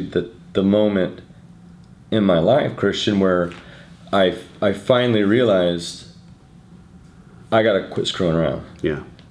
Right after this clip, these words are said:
Speaker 2: Yeah. Now, you talked a, a, a little bit about your mom's drug use,
Speaker 1: Mm-hmm.
Speaker 2: which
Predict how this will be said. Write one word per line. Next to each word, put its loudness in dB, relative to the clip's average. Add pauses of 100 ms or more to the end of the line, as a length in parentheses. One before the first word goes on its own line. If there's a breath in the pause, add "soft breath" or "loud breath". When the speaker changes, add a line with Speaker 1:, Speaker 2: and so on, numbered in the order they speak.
(1900 loud breath)
Speaker 2:
Yeah. 0 (1300 loud breath)
Now, 0 (160)
you 0
talked 0
a, -2 (260)
a, -2
a 4
little 4
bit 4
about 0 (320)
your 2
mom's 2 (880)
drug 0
use, -10
Speaker 1:
Mm-hmm. -2 (380 loud breath)
Speaker 2:
which 0